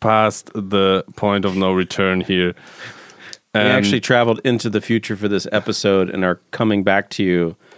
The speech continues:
Speaker 2: from the future,
Speaker 1: <laughs>
Speaker 2: uh, to tell you about an album that's coming out in your future.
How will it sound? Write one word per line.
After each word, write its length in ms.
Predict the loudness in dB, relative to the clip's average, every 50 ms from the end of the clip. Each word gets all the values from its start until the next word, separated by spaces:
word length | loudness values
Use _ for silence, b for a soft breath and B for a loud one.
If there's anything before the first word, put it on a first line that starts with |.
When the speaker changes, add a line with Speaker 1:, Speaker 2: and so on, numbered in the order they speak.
| b b b
Speaker 2:
from 300 | -4 -2 0 2 2 0
the 60 | -2
future, 680 | -4 -2 -2 -2 -2 -2 -2 -2 0 0 0 -2 -2
Speaker 1:
<laughs> 120 | -2 -2 0
Speaker 2:
uh, 360 | 0 0 0 0 -2 -2 -4
to 160 | -8 -12 -16
tell 200 | -6 -2 0 2
you 120 | 2 2
about 160 | 2 2 0 0
an 100 | 0 -2
album 360 | -2 0 0 0 0 -2 -2 -2
that's 260 | -2 -4 -6 -8 -14
coming 300 | -6 -4 -4 -4 -2 -2
out 400 | -4 -4 -4 -4 -6 -8 -14 -20 _
in 260 | -6 -4 -2 -2 0
your 440 | 0 2 2 4 4 2 2 0 -2 b b b b b
future. 640 | _ -4 -4 -4 -4 -4 -4 -4 -2 -2 -2 -4